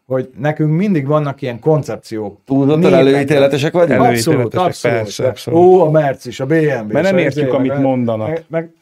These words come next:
Speaker 3: Hát most gondolj-
Speaker 1: egyrészt, másrészt meg, a, ugye, ezt így be, valahogy így benne van ebben a népben, hogy mi unalmunkba szartuk a világot, a többiek
Speaker 3: Ja,
Speaker 1: meg csak
Speaker 3: ja, ja.
Speaker 1: úgy vannak. És akkor elmész egy
Speaker 3: Ja.
Speaker 1: ilyen Albániába,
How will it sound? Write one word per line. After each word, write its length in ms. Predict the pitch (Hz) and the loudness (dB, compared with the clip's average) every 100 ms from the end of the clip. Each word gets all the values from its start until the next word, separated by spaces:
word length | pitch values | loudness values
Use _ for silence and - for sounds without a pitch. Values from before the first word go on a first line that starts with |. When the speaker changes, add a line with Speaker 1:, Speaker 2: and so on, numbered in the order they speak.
| _ 196 170 | _ -6 -4
Speaker 3:
Hát 120 | 117 | -4
most 180 | 135 - | -6 -2
gondolj- 280 | 156 214 165 | 2 2 2
Speaker 1:
egyrészt, 260 | 220 220 _ _ - | 0 -2 _ _ -6
másrészt 520 | 175 214 - 190 190 | -4 -2 -2 -4 -2
meg, 320 | 190 185 185 | -2 -2 -6
a, 140 | - _ | -12 _
ugye, 400 | 185 180 180 180 - | -2 -2 -2 -4 -10
ezt 260 | 185 180 - - | -12 -12 -12 -8
így 200 | 180 170 135 123 170 | -8 -8 -12 -20 -4
be, 400 | 214 - 98 85 78 _ _ _ _ | -2 -2 -8 -18 _ _ _ _ _
valahogy 380 | - 185 175 160 | -4 2 4 4
így 120 | 160 | 2
benne 260 | 151 185 165 | 0 -2 -2
van 160 | 131 131 | -2 -4
ebben 220 | 135 131 | -4 -6
a 40 | |
népben, 360 | 123 143 147 147 | -4 -2 -2 -2
hogy 240 | 143 135 - | -2 -6 -8
mi 300 | 147 143 135 | -10 -10 -10
unalmunkba 580 | 160 156 131 123 120 120 | -8 -6 -6 -8 -8 -8
szartuk 420 | 120 135 120 123 | -6 -6 -6 -10
a 60 | 113 | -12
világot, 480 | 123 165 160 160 156 | -6 -2 -2 -2 -4
a 40 | |
többiek 320 | 147 156 143 | -4 -4 -4
Speaker 3:
Ja, 120 | 127 123 | -2 0
Speaker 1:
meg 80 | 120 | 0
csak 80 | 113 | -2
Speaker 3:
ja, 60 | |
ja. 80 | 113 | -4
Speaker 1:
úgy 60 | 113 | -4
vannak. 480 | 131 123 110 95 _ _ _ - | -6 -6 -12 -16 _ _ _ -6
És 120 | 226 233 | -2 -2
akkor 220 | 180 190 | 0 2
elmész 500 | 220 190 170 165 160 | 2 2 2 0 0
egy 100 | 160 | 0
Speaker 3:
Ja. 60 | |
Speaker 1:
ilyen 180 | 151 147 | 0 -2
Albániába, 1120 | 147 156 165 175 180 185 190 190 185 214 214 | 0 2 2 2 0 -2 -4 -4 -2 -2 -2